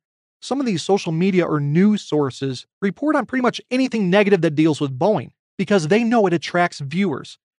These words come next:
and followers. And when they can put a type of negative or dramatic spin on pretty much baseless and vague news reports, that helps them create the hype.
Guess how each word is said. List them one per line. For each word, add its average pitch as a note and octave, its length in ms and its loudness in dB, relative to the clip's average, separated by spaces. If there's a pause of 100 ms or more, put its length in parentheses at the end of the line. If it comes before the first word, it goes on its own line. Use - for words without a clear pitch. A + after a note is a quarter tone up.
(140)
and F#3 240 0
followers. E3 580 0 (560)
And G3 120 2
when G#3 140 2
they D4 120 4
can A#3+ 140 -6
put A3+ 200 2
a E3+ 120 2
type G3 300 -2
of D3 180 -2
negative F3+ 480 2
or D3 80 0
dramatic D3+ 560 -2
spin D#3 640 -2
on G3+ 140 -2
pretty D#4+ 200 0
much D4+ 280 -2
baseless G#3 500 0
and C#3 140 -4
vague D#3+ 420 2
news G3 340 0
reports, C3 560 -6
that B3 160 2
helps G3 360 0
them F3 180 -2
create D3+ 420 -4
the C3 100 -8
hype. - 340 -2